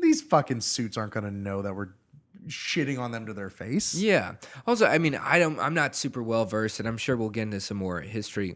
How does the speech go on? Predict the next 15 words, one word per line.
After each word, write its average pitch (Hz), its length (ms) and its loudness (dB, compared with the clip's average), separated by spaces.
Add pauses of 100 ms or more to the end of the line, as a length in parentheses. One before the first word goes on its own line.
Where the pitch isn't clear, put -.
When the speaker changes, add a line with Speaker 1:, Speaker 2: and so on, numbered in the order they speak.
Speaker 2:
again 110 320 0
in 101 160 -2
just 107 200 -2
a, 92 200 0 (120)
a 98 60 -2
little 107 260 2
bit, 104 280 0
but, 107 160 0
like, 101 300 0 (400)
this 226 140 10
was 196 200 8
not 160 360 10
Lucille 135 380 2
Ball's 107 340 4
first 110 360 -2